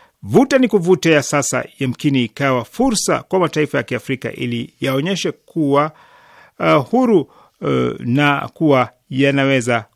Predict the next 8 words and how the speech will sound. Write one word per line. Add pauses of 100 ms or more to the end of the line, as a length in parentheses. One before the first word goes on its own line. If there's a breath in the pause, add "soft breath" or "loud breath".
kujiamulia (200)
mambo
yao. (560 soft breath)
Pamoja
na
hayo,
inaonekana
kuwa